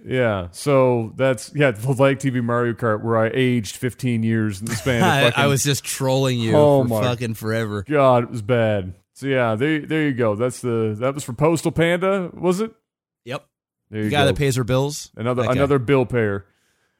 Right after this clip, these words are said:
Speaker 1: Uh, let's see. Ooh. Uh,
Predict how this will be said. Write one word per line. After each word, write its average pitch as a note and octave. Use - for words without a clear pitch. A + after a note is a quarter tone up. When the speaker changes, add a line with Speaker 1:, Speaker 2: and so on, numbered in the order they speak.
Speaker 1:
Uh, F3+
let's D#3
see. A2
Ooh. G#2+
Uh, B2